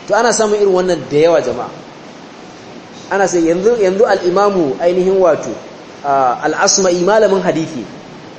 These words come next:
amma ya, tarihi ya wanzar da shi malamin adab. Saboda duk da thiqa ne a hadisi ya da riwaya, amma sai bai ba wannan janibin muhimmanci. Sai ba muhimmancin riwayar lugha da ainihin shi-, shi'ir muhimmanci.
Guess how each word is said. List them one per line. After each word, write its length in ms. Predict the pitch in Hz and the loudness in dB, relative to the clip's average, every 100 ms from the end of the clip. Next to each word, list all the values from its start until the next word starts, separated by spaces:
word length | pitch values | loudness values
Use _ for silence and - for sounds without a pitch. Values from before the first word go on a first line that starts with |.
| - | -4
amma 300 | 156 185 202 | -2 2 2
ya, 180 | 214 214 - - - | 4 2 -2 -10 -2
tarihi 480 | 190 214 226 196 180 | 2 2 0 0 2
ya 180 | 185 185 185 - 151 | 4 2 0 -4 0
wanzar 340 | 185 190 196 | 0 2 0
da 140 | 180 165 | 0 -2
shi 220 | - 170 | -4 -2
malamin 500 | 175 180 175 147 151 | 0 2 2 0 -2
adab. 200 | 160 147 - - - - - - - - - - | -2 -2 -2 -8 -18 -20 -20 -20 -20 -20 -18 -4
Saboda 540 | 185 185 160 139 127 - - | 0 2 2 0 -2 -8 -6
duk 140 | 214 208 | -2 0
da 100 | 202 | 0
thiqa 380 | - - 220 196 | -2 0 2 2
ne 100 | 214 | 2
a 80 | 180 | 2
hadisi 240 | 170 196 196 | 0 0 2
ya 100 | 214 | 2
da 80 | |
riwaya, 440 | 175 170 202 226 151 - - - - - | 4 4 4 2 0 -6 -14 -18 -14 -8
amma 180 | 156 185 | -4 0
sai 100 | 202 | 2
bai 80 | 180 | 2
ba 100 | 175 | 2
wannan 160 | 151 156 | 2 0
janibin 300 | 170 165 147 | 0 0 -2
muhimmanci. 440 | 135 127 131 127 - - - - - - - - - - - | -6 -6 -6 -10 -14 -18 -20 -20 -20 -20 -20 -20 -20 -20 -12
Sai 180 | - 175 | -2 0
ba 140 | 180 | 2
muhimmancin 520 | 165 165 175 175 165 | 2 0 0 -2 -4
riwayar 400 | 131 139 165 165 139 135 | -2 0 2 2 0 2
lugha 320 | 170 165 156 - - - - - | 4 2 0 -4 -14 -16 -16 -6
da 100 | 131 | -2
ainihin 400 | 147 165 165 165 | 0 2 0 0
shi-, 240 | 151 - - 349 | -4 -8 -8 -6
shi'ir 300 | - 381 143 - - - - | -2 -2 -2 -4 -16 -14 -6
muhimmanci. 460 | 147 151 147 143 | -4 -2 -4 -6